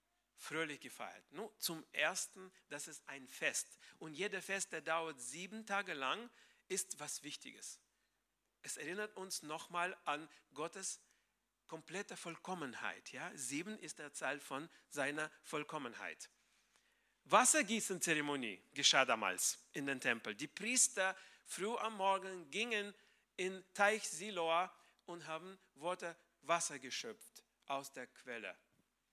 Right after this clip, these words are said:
Und haben mit aller Prozession nach dem Tempelberg wieder aufgestiegen und dort auf dem Altar haben dieses Wasser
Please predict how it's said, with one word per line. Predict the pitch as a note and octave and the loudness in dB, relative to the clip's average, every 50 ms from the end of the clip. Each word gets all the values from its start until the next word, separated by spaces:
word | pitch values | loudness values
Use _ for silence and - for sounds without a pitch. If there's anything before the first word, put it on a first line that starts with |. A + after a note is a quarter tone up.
| _ _ _ _ _ _ _ _ _ _ _ _ _ _ _ _ - | _ _ _ _ _ _ _ _ _ _ _ _ _ _ _ _ -14
Und | D#3 C#3 C3 - | -14 -12 -8 -4
haben | C#3+ D3 C#3+ C#3+ D#3 C#3+ - _ _ _ _ _ _ _ _ _ | -4 -4 -4 -4 -8 -14 -16 _ _ _ _ _ _ _ _ _
mit | _ B2 C3+ C#3+ - - _ | _ -10 -10 -10 -10 -8 _
aller | - F3 F#3 G3 G3 G3+ G3+ G3+ G3+ G3+ G3 F#3 | 0 2 2 2 2 0 0 0 0 -2 -2 -4
Prozession | F3+ F3 F3 - - E3 C#3+ - - D3+ D#3+ E3+ F#3 F#3+ F3+ - - _ _ - | -8 -10 -10 -10 -8 -6 -4 -4 -2 -2 0 0 -2 -2 -6 -12 -20 _ _ -12
nach | C#3+ D#3 E3+ E3+ E3+ | -4 -2 -2 -2 -2
dem | - E3+ D#3 D3+ | -4 -10 -12 -10
Tempelberg | - E3+ F#3 F#3+ F#3 G3 F#3 D#3 F3 F3+ F#3+ F#3 E3+ | -8 -8 -8 -6 -6 -8 -6 -2 0 0 0 0 -4
wieder | E3 F3+ F3 F3+ E3+ E3 | -8 -8 -4 -2 -2 -2
aufgestiegen | E3+ E3+ - - F3 - - - F#3 F#3+ G#3 A3 A3 - - _ _ _ | -2 -4 -6 -8 -8 -8 -8 -8 -12 -12 -12 -14 -14 -16 -20 _ _ _
und | - G3+ A3 A3 - - | -4 -2 -2 -2 -2 2
dort | F3 F3+ G3+ G#3+ - - - - | 4 4 4 4 0 -6 0 6
auf | - G3+ G#3+ G#3 | 6 6 6 6
dem | - G3+ G3 - - | 2 -4 -4 -2 2
Altar | - F3 F#3+ G#3+ G#3+ - - E3+ D#3+ F3 F#3+ - - - - - - _ | 6 6 6 6 4 2 2 4 4 4 2 0 -8 -20 -20 -20 -20 _
haben | - C#3+ D3+ D3+ E3 D#3 | -2 -2 -2 -2 -4 -6
dieses | C3+ C#3+ C#3 D#3+ E3 - - | -6 -6 -6 -6 -6 -6 -6
Wasser | C#3+ C3+ C#3+ - - D3+ D3+ | -6 -4 -4 -4 -4 -4 -6